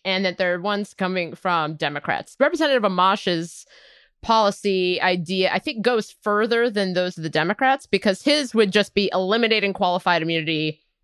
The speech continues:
writ large, including qualified immunity for public sector employees, as we discussed. Can you talk about the differences beyond those between those two plans and kind of get your thoughts on what these might look like?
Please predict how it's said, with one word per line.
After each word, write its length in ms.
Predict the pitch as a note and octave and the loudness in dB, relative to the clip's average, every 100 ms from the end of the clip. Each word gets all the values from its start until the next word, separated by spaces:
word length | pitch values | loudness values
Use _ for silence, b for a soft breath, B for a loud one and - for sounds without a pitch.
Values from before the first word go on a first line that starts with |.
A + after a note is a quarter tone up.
| _ _ - | _ _ -14
writ 320 | E3+ G3 - | -4 -4 -2
large, 640 | F3 C3+ C2 - - - _ _ _ | 0 0 -2 -8 -14 -16 _ _ _
including 400 | A3 A3 C4 A#3+ | -2 0 0 0
qualified 460 | G#3 A3 G#3+ G3+ F#3 | 2 2 4 2 2
immunity 340 | F#3 F3 E3+ | 2 0 -2
for 160 | E3+ D#3+ | -4 -4
public 300 | E3+ D#3+ E3+ | -4 -4 -4
sector 600 | - E3 - D#3+ D#3 D3+ - | -2 -2 0 0 2 0 -2
employees, 880 | E3 - G#3 G3+ E3+ D3 D3 - - | -4 -2 0 2 0 -2 -6 -12 -4
as 180 | F3+ D#3+ | -4 -2
we 120 | E3 | -2
discussed. 580 | D3 - C#3+ F#2+ - B B B | -4 -4 -4 -4 -6 B B B
Can 100 | - | 0
you 60 | D#4 | 2
talk 180 | F#4+ G4+ | 4 4
about 220 | E4+ D#4+ | 2 4
the 140 | A3 | 2
differences 760 | F3+ G#3+ A3 B3+ A#3+ - A3 G3+ | 2 2 2 2 0 -2 -4 -4
beyond 640 | F3+ G3 F3 F#3 G#3 A3 | -2 0 2 2 2 0
those 220 | A3 A3 | 0 -2
between 360 | A3 F#3 G3+ G3 | -2 -4 -2 0
those 180 | F#3+ F#3+ | 0 0
two 160 | F#3 | -4
plans 300 | F3 F#3 F#3 | -2 0 0
and 100 | F3+ | -2
kind 100 | F3+ | -2
of 100 | D#3+ - F3 | -4 -6 0
get 180 | G3+ - | 2 4
your 140 | F#3 | 2
thoughts 480 | F3 F3 E3 - - | 4 6 6 4 4
on 180 | F3+ E3 | 6 6
what 200 | F3 - | 4 2
these 240 | E3+ E3+ | 0 2
might 200 | D#3+ D3+ | 0 0
look 220 | D#3+ E3+ | -2 -2
like? 320 | G3 G#3+ - | -2 -4 -8